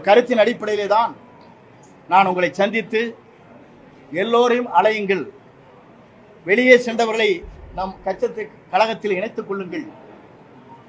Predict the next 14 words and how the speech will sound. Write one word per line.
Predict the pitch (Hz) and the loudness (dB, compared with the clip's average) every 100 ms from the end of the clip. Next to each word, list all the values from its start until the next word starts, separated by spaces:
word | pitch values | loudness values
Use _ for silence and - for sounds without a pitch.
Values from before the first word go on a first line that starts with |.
| - | 2
அது | 180 247 | 4 6
மட்டுமல்ல, | 254 262 247 247 | 4 2 2 2
அவர்கள் | 226 185 | 2 2
வேண்டுகோள் | 240 269 240 240 | 2 2 -2 -2
வைப்பது | 220 - 214 202 - - - - 180 | -4 -6 -2 -2 -2 -10 -20 -12 -8
எந்த | 226 226 233 | -4 -2 -2
பொறுப்பும் | 220 240 233 214 | 0 -2 -2 -10
எங்களுக்கு | 208 202 190 165 | -6 -6 -8 -2
தேவையில்லை | 196 226 208 196 170 - - - - | 2 2 2 -2 -4 -8 -20 -20 -16
என்று | 175 | -14
சொல்லுகிற | 170 190 202 190 | -8 -6 -4 -2
போது | 214 214 165 - - - - - - - - - - | 0 0 -2 -6 -20 -20 -20 -20 -20 -20 -20 -20 -4
மன | 180 220 226 226 - - - - - - - | 0 2 0 -4 -14 -20 -20 -20 -20 -20 -12
மகிழ்ச்சியோடு | 165 202 226 - 220 190 | -8 -6 -6 -4 -2 -2